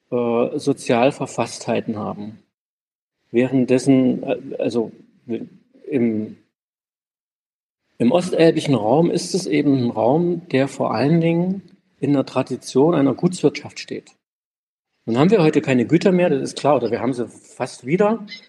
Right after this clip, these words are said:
aber nicht mehr in der alten Funktion der Güter. Aber man muss verstehen, dass eine Sozialverfasstheit oder Ver-, Sozialverfassung oder Arbeitsverfassung,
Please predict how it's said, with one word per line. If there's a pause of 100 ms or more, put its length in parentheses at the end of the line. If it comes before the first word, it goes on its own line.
(120)
aber
nicht
mehr
in
der
alten
Funktion
der
Güter. (1200)
Aber
man
muss
verstehen, (400)
dass (200)
eine (1080)
Sozialverfasstheit
oder
Ver-,
Sozialverfassung
oder
Arbeitsverfassung,